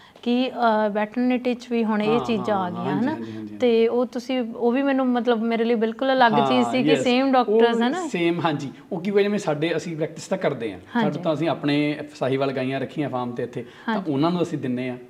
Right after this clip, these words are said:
Speaker 2: ਠੀਕ ਹੈ, ਡਰੱਗਸ, homeopathy medicine, ਤੇ ਉਹ doctor ਵੀ practice ਕਰਦੇ ਆ।
Speaker 1: ਹੂੰ।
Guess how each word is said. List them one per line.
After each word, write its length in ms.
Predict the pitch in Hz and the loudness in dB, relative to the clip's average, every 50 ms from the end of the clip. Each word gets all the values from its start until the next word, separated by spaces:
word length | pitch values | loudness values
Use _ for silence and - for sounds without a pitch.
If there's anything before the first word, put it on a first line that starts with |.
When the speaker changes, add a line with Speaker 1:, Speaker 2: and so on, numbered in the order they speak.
| - - | -10 -8
Speaker 2:
ਠੀਕ 180 | 139 131 - | -6 -2 -2
ਹੈ, 40 | 151 | -2
ਡਰੱਗਸ, 380 | 135 123 127 123 117 113 - - - - 139 | -2 -2 -4 -6 -6 -8 -14 -14 -12 -10 -6
homeopathy 380 | 131 131 127 113 120 113 - 123 | -4 -4 -4 -4 -4 -6 -6 -6
medicine, 320 | 113 110 104 - - 101 98 - - - - - _ _ _ | -8 -8 -10 -10 -12 -14 -14 -16 -20 -20 -20 -20 _ _ _
ਤੇ 180 | 202 202 196 - - - - | -4 -4 -4 -8 -18 -12 -6
ਉਹ 180 | - 143 151 151 | 0 2 4 4
doctor 220 | 143 127 - 151 | 4 2 0 -2
ਵੀ 60 | 151 | 0
practice 300 | 147 143 127 - 139 - | 0 0 -2 -2 -8 -10
ਕਰਦੇ 320 | - - 107 98 92 101 98 | -10 -10 -10 -10 -12 -14 -14
ਆ। 40 | 98 - - - | -14 -16 -8 -4
Speaker 1:
ਹੂੰ। 180 | 247 240 208 | -2 -2 -2